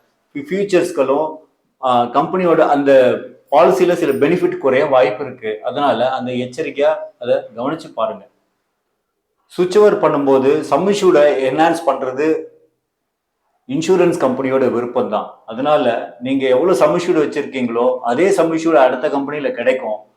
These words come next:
அதுக்கு மேல கேட்டீங்கன்னா அது கிடைக்குமாங்கிறது அந்த கம்-, அதை கொடுக்கலாமா வேண்டாமா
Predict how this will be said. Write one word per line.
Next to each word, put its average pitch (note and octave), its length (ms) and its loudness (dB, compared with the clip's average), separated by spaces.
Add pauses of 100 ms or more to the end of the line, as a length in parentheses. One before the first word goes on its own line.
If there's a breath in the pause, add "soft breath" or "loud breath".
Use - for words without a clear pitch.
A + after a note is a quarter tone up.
(120)
அதுக்கு C#3+ 360 0
மேல G3 300 4
கேட்டீங்கன்னா C#3 640 0
அது B2+ 180 -4
கிடைக்குமாங்கிறது C3 880 -4 (100)
அந்த B2 160 -8
கம்-, B2+ 260 -4
அதை C3 340 -2
கொடுக்கலாமா D#3 580 2
வேண்டாமா D3 480 2